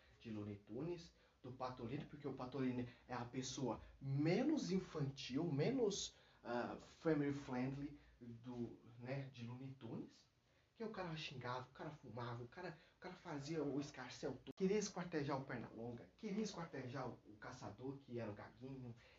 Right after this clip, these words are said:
queria esquartejar todo mundo, pegava todo mundo, matava todo mundo. Então o Patolino é, é o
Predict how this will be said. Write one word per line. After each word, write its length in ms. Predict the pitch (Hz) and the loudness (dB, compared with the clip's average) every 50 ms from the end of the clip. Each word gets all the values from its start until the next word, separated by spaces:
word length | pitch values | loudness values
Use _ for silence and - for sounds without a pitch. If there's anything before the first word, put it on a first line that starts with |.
| - | -10
queria 240 | - 226 220 202 202 | -6 -2 0 0 0
esquartejar 600 | 190 185 - - 180 - - 170 156 151 139 131 - | 0 0 -2 -4 -6 -2 0 0 2 2 0 -2 -2
todo 200 | 160 143 113 117 | -2 -2 -2 -2
mundo, 520 | 107 113 127 143 143 135 127 127 131 127 127 - - - - - _ | -4 0 2 2 4 2 2 0 -2 -4 -4 -6 -10 -18 -20 -6 _
pegava 460 | - 247 180 165 185 180 160 156 147 | 2 4 4 6 4 4 4 2 2
todo 220 | 147 165 147 120 113 | 2 0 -2 0 -2
mundo, 440 | 123 151 147 131 123 127 120 117 - - - | -2 0 0 0 2 0 0 -2 -2 -6 -4
matava 460 | 247 254 214 165 - 202 180 151 156 156 | 0 0 0 2 2 0 2 2 2 2
todo 180 | 160 156 143 | 2 2 2
mundo. 220 | 160 208 240 240 302 | 2 2 2 2 0
Então 280 | - - 262 285 277 | 2 2 4 4 2
o 60 | 262 | 2
Patolino 640 | 262 - 262 - 262 233 240 247 247 247 247 226 208 | 0 -2 -4 -2 0 2 4 4 4 6 4 4 4
é, 220 | 220 - - - | 4 2 0 0
é 40 | 226 | 0
o 160 | 226 220 214 | 0 0 0